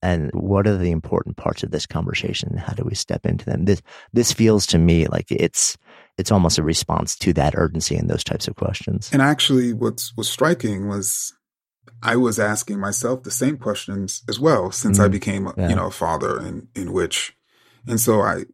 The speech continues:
Speaker 2: I realized that writing such a book w-, would not only be helpful for, for other families and other sort of schools and teachers, but,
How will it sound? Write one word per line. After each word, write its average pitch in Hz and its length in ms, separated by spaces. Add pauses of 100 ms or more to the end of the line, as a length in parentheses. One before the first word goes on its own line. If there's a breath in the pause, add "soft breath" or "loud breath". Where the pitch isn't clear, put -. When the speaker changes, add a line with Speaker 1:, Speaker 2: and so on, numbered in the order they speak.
(420)
Speaker 2:
I 107 40
realized 101 1120 (1120)
that 110 480 (460)
writing 110 500
such - 320
a 101 60
book 98 500 (340)
w-, 117 380
would 110 220
not 113 160
only 120 240
be 98 160
helpful 101 440
for, - 320
for - 160
other 135 180
families 87 680
and - 160
other 107 460
sort 90 240
of 92 100
schools 98 440
and - 100
teachers, - 460
but, - 240